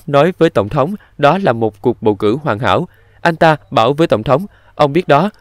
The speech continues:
chúng tôi đã xem xét và chúng tôi không thể tìm ra bất cứ người chết nào bỏ phiếu. Tôi đã tìm thấy chín trăm người có giấy chứng tử, tất cả bọn họ qua đời vào năm hai nghìn trước bầu cử." Giuliani nói, "Tôi nghĩ con số thực sự mà chuyên viên của chúng ta ước tính nhiều hơn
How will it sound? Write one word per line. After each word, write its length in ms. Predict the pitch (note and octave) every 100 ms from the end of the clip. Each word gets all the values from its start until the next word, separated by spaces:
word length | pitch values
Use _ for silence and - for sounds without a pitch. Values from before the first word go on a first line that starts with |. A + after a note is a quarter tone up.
| _
chúng 160 | F#3 E3+
tôi 180 | D3
đã 140 | C3 C3
xem 220 | - C3
xét 260 | E3+ G#3 -
và 100 | A2
chúng 180 | C#3
tôi 200 | D3 C3 B2
không 200 | F#3+ F3+
thể 200 | C#3 G#2+
tìm 280 | - B2 G2+
ra 200 | A#2+ A2 -
bất 200 | D#3+ F#3
cứ 100 | F3+
người 160 | F3+ A2
chết 220 | C#3+ -
nào 160 | A#2+ F#2+
bỏ 180 | G2
phiếu. 240 | G#2 C3 F#3 - _ _ _ _ _ -
Tôi 180 | G3 F#3
đã 100 | F#3
tìm 220 | E3 A#2
thấy 240 | C#3+ F3 -
chín 180 | F#3 G#3+
trăm 200 | F3 C3
người 200 | A#2+ A2
có 140 | D3
giấy 100 | D#3
chứng 200 | E3 F#3+
tử, 300 | F3 G2+ C#3 F#3 -
tất 180 | A#3 -
cả 120 | B2+
bọn 200 | C#3 A2
họ 240 | A#2 G2+
qua 200 | G#2 B2
đời 240 | A#2+ A2 G#2
vào 140 | G#2+
năm 140 | G#2 A#2+
hai 160 | C3+
nghìn 280 | A2 G#2 G2
trước 240 | - F#3
bầu 140 | B2 G2+
cử." 280 | G#2+ G2 F#3 _ _ _ - - _
Giuliani 600 | - F3+ F3+ F3 D#3+ D#3
nói, 280 | D3 D#3 A#3 - -
"Tôi 140 | G#3+
nghĩ 180 | F3+ B2
con 160 | C3+ E3+
số 160 | F3+
thực 220 | G3+ C#3 -
sự 260 | C#3 G#2+
mà 220 | A2 A#2+
chuyên 260 | A#2 D#3 D3
viên 200 | C3+ C#3+
của 120 | C3+
chúng 180 | C3+ E3+
ta 180 | D#3+ B2+
ước 160 | - F3
tính 320 | E3 F3+ G#3+
nhiều 240 | C#3+ A#2+ A2+
hơn 260 | C#3+ F3+